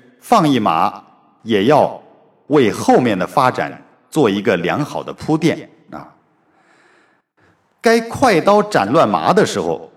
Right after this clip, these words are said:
不能够犹豫，不能够给自己啊种下那么多后患啊，那个是很麻烦的。所谓后患无穷啊，一定要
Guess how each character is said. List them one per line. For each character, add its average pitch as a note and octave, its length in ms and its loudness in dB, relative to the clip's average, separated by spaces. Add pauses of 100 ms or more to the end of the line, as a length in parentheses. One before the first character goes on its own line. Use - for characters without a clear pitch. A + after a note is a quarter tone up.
(160)
不 C#3 120 2
能 A2 180 0
够 G#2+ 160 2
犹 F2 240 0
豫， F#2+ 260 -6 (840)
不 D#3 100 4
能 C3 180 2
够 C#3+ 140 4
给 G#2 180 -2
自 C3+ 220 -4
己 E2 220 -8
啊 F2 280 -2 (380)
种 B2+ 240 0
下 A2+ 160 0
那 A#2 160 0
么 F#2+ 100 -4
多 A#2 160 2
后 B2+ 360 2
患 G2+ 200 -2 (480)
啊， D#2 300 -12
那 D#3+ 100 0
个 C3 60 0
是 C#3 140 -4
很 G2+ 160 -8
麻 D#2 320 -4
烦 F#2 180 -6
的。 B1+ 100 -14 (520)
所 A#2 200 -2
谓 C3 180 4
后 C#3 300 2
患 G2+ 280 0
无 A2 120 -2
穷 F2 260 -10
啊， E2 260 -8 (680)
一 C#3+ 140 -4
定 E3+ 260 -2
要 A#2 220 4